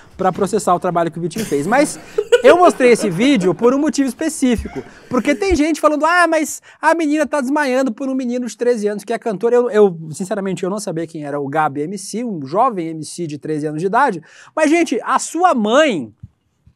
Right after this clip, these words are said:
ela desmaiava pelo Roberto Carlos, ela desmaiava pelo Erasmo Carlos. Ah, você desmaiava pelos Menudos, pelo Rick Martin. Então,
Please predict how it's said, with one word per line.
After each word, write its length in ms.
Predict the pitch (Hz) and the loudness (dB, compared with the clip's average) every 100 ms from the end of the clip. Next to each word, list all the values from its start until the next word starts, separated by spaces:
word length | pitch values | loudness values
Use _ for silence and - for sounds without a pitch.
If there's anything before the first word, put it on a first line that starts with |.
| _ _ _ - | _ _ _ -6
ela 380 | 233 254 262 320 | 0 2 4 2
desmaiava 640 | 262 262 311 359 247 277 | 2 2 2 4 4 4
pelo 180 | 320 311 | -2 -2
Roberto 320 | 302 330 339 | -2 -2 -4
Carlos, 420 | 277 285 143 110 | -2 -2 -2 -8
ela 160 | - 208 | -6 -4
desmaiava 360 | 202 294 233 262 | -4 -2 -2 -2
pelo 180 | 277 320 | -2 0
Erasmo 440 | 285 262 339 339 | 2 2 2 -2
Carlos. 680 | - 202 233 185 123 - - | 0 4 4 2 -4 -14 -20
Ah, 260 | 165 247 220 160 160 147 147 139 | -12 -6 -4 -6 -10 -12 -14 -14
você 640 | 147 208 311 - - 330 | -8 -4 -4 -4 -2 0
desmaiava 520 | 359 262 294 240 285 277 | 0 -2 0 2 2 0
pelos 420 | 269 277 294 254 | 0 0 0 -4
Menudos, 840 | 269 320 254 285 277 190 123 - - _ _ _ | -4 -2 0 0 -2 -4 -8 -12 -20 _ _ _
pelo 220 | - 262 226 | 0 0 0
Rick 260 | 269 - | -4 -4
Martin. 520 | 277 202 247 190 - | -2 2 2 2 -6
Então, 560 | 185 175 294 311 247 165 | -12 -8 -10 -8 -12 -14